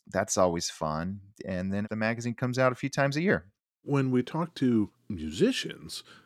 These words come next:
Speaker 2: one of our standard questions is, "How big of a hit did you take during covid?" Touring was next to nothing. And
Speaker 1: Yeah.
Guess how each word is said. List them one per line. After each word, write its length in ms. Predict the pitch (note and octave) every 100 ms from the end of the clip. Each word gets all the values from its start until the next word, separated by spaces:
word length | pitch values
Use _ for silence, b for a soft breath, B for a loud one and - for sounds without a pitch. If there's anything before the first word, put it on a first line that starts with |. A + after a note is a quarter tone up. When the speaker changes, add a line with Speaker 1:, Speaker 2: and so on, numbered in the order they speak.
| B
Speaker 2:
one 120 | G#2
of 140 | F#2 F#2
our 180 | F2
standard 460 | F2 - F#2 E2+ D#2
questions 500 | - E2 - F2 D#2
is, 220 | D#2+ D#2 -
"How 180 | - G#2
big 240 | F#2+ G#2+ F#2
of 340 | F2 D#2+ -
a 160 | E2+ E2
hit 480 | - D3+ - _
did 200 | - E2+
you 60 | F2
take 340 | - G2 F2+ - -
during 300 | G#2 E2+ E2
covid?" 400 | A2+ A2+ E2 D2 _ _ _
Touring 540 | - G#2 F#2 F2+ F2 E2
was 300 | E2 D2+ -
next 340 | F2+ F2+ E2 -
to 100 | F#2
nothing. 560 | D#2+ D#2+ - D#2+ D#2+ E2
And 140 | D2+ _
Speaker 1:
Yeah. 220 | F#2 D#2